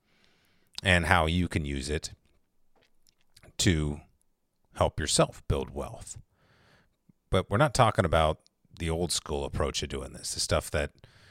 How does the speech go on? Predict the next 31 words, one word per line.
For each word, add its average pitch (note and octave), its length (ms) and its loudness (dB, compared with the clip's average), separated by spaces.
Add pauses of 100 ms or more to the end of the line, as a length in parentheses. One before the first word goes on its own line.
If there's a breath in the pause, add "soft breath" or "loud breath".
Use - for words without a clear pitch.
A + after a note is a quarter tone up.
(280 soft breath)
a E2 80 -8
lot D#2 160 2
of D2+ 60 -2
firms D#2 380 0
pitch - 360 2
around D2+ 300 -2
whole E2 280 0
life C2 300 -6
insurance. C#2 440 -8
That's C3+ 200 2
old A#2+ 180 2
technology. - 640 -6 (1120)
No. E2 240 -4 (1080)
But F#2+ 300 4 (960)
in F#2+ 80 0
this A#2 180 4
episode, F#2+ 360 4
we're F#2 80 0
gonna F#2 100 2
talk E2+ 380 2
a - 20 -2
little D#2+ 220 -2
bit D#2 260 -2
more C#2 300 -2
about, C#2 400 -2 (560)
you - 80 -16
know, - 60 -14
how D#2+ 200 -4
you E2 160 -2
can D#2+ 380 -4
gain E2+ 560 0